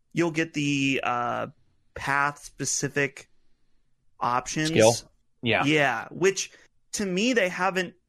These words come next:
Speaker 1: I haven't noticed it's like, "Oh, because I chose this path,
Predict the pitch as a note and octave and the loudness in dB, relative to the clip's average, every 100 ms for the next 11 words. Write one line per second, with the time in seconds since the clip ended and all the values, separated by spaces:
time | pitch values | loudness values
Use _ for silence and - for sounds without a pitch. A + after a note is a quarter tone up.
0 | _ _ _ _ D3 G3 F#3+ D3+ E3+ F3 | _ _ _ _ -2 -2 -2 0 2 0
1 | D3 C#3 C3 B2+ - E3+ A#3 C3 A#2 - | -4 -4 -2 -2 0 0 0 -2 -6 -18
2 | _ - - - F3 E3+ D3+ F3 E3+ C#3+ | _ -10 -6 -2 0 0 0 -2 0 -2
3 | C3 E3 D#3+ - F3+ D#3 A#2+ | 0 0 -2 -4 -2 -2 -2